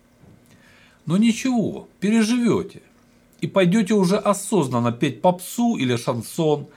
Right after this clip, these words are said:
или бардовские баллады, к чему больше лежат ваши души. Ну или учиться петь по-рокерски. Придется выбирать. Тут уже никуда не денешься, приплыли. Станция конечная.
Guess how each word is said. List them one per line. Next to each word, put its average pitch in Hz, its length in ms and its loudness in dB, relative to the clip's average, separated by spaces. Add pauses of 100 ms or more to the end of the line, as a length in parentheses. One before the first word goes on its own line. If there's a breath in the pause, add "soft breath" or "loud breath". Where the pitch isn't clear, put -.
(220 loud breath)
или 160 200 0
бардовские 170 640 2
баллады, 92 680 0 (340)
к - 40 -20
чему 202 280 2
больше 202 340 4
лежат 202 340 4
ваши 196 360 0
души. 131 560 -4 (720 loud breath)
Ну 214 140 2
или 247 220 4
учиться 240 520 0
петь 151 340 0
по-рокерски. 104 840 -2 (220)
Придется 220 460 2
выбирать. 220 720 0 (420 soft breath)
Тут 214 180 -2
уже 233 220 2
никуда 233 380 2
не 233 140 4
денешься, 147 520 0
приплыли. 135 760 0 (400 soft breath)
Станция 214 520 2
конечная. 101 880 -2